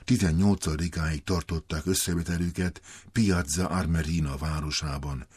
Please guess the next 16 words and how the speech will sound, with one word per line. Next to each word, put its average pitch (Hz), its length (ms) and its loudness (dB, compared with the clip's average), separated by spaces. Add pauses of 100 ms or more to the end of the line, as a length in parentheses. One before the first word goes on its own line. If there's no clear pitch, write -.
(140)
ünnepelve 82 640 8
egyben 82 440 0
az 85 120 -2
egyházmegye 80 600 0
fennállásának 85 920 0 (320)
kétszázadik 82 800 0
évfordulóját. 71 1080 -6 (1000)
A 117 80 2
huszonöt 120 440 8
évvel 92 300 4
ezelőtti 90 420 2
szertartást 87 1040 -2
Szent - 340 2
második 85 520 0
János 82 400 0
Pál 92 420 -2